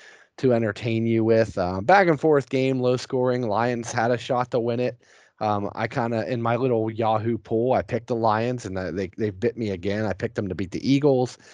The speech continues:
I picked them to beat the Bears. Um, what am I doing picking a winless team? I don't know, but I thought for sure at home against kind of a,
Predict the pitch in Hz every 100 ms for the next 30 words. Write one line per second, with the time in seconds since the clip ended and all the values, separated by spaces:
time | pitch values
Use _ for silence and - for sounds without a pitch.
0 | - - - - 123 113 107 95 110 95
1 | 92 90 117 120 120 117 113 - 92 92
2 | 92 - 113 117 110 110 110 104 110 98
3 | 92 95 98 90 - 110 98 90 87 92
4 | 98 92 90 78 _ - - _ - -
5 | 233 240 147 - 170 123 110 131 139 110
6 | 107 - 113 101 87 90